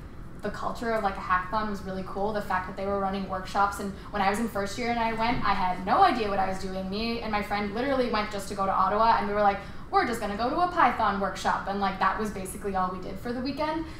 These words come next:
But I thought it was really cool, like, how they had prizes for, like, a bunch of different things, and, like, how they had companies that you could network with, and, like, that was really awesome.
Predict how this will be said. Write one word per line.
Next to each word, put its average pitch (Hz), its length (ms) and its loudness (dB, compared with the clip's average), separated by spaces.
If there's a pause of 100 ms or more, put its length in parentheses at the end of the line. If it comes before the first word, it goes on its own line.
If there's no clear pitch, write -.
(180)
But 226 100 8
I 226 100 4
thought 220 220 8
it - 40 4
was 202 140 0
really 202 320 0
cool, 208 320 0
like, 185 160 0 (240)
how 202 140 2
they - 80 0
had 175 240 -4
prizes 262 500 4
for, 208 100 -4
like, 190 140 -4
a 190 40 -6
bunch 202 200 -2
of 196 60 -6
different 190 320 -8
things, 311 420 2
and, 226 140 -2
like, 185 200 0 (260)
how 220 120 6
they 202 80 2
had - 140 -4
companies 285 380 2
that 220 80 -4
you 196 80 -6
could 208 120 -6
network 247 400 0
with, 240 260 6
and, 196 120 -6
like, 180 120 -6
that 208 160 2
was 226 120 -6
really 240 180 -2
awesome. 233 540 4